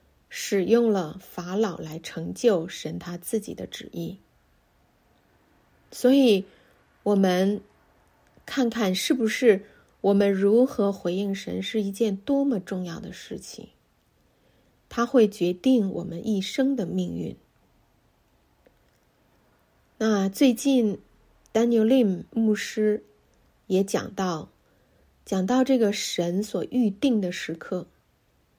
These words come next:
他说，当我们站在十字路口的时候，前行是不容易的，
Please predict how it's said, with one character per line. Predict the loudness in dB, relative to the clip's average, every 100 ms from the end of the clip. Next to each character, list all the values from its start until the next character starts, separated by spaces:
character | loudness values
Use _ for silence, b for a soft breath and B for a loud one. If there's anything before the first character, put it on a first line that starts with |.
| b b b
他 | -4 0
说， | 2
当 | 4 4 4
我 | 4
们 | 2 -4
站 | -2 -2
在 | 0 -2
十 | -4 -6
字 | -4 -2
路 | 0 0
口 | -2
的 | -10 -10
时 | -12 -12
候， | -8 -8 -10 b b b b
前 | -4 0 0
行 | -2 -4 -6 -6
是 | -6
不 | -4 0
容 | 0 -2 -6
易 | -10
的， | -10 -12